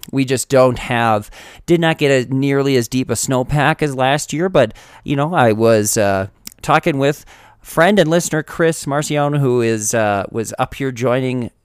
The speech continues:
joining me for a double pole workout yesterday morning, uh, and we were talking about how I asked him, "Is this good, bad, average, low as far as snow goes?" And, and I think he, he kind of alluded to the fact, you know, this isn't, this is doable. It's definitely not as bad as it's been.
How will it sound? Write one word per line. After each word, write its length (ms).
joining 340
me 160
for 160
a 40
double 280
pole 300
workout 420
yesterday 680
morning, 840
uh, 380
and 160
we 120
were 100
talking 320
about 160
how 200
I 160
asked 320
him, 180
"Is 220
this 420
good, 320
bad, 300
average, 600
low 420
as 100
far 160
as 80
snow 220
goes?" 280
And, 240
and 180
I 80
think 180
he, 240
he 100
kind 200
of 140
alluded 320
to 60
the 40
fact, 220
you 60
know, 40
this 200
isn't, 340
this 180
is 100
doable. 360
It's 120
definitely 340
not 160
as 80
bad 240
as 80
it's 100
been. 400